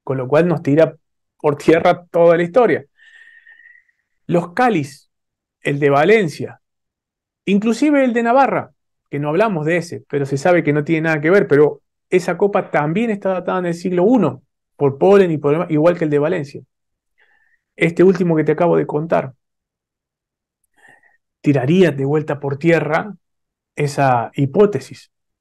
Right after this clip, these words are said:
Y después vamos a tener, yo tengo alguna que otra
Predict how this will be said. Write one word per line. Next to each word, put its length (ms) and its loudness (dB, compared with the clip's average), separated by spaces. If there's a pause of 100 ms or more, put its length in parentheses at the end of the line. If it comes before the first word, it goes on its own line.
(880)
Y 80 2
después 340 6
vamos 280 4
a 100 4
tener, 380 2 (1080)
yo 180 -2
tengo 720 0 (1040)
alguna 440 -4
que 120 -2
otra 640 0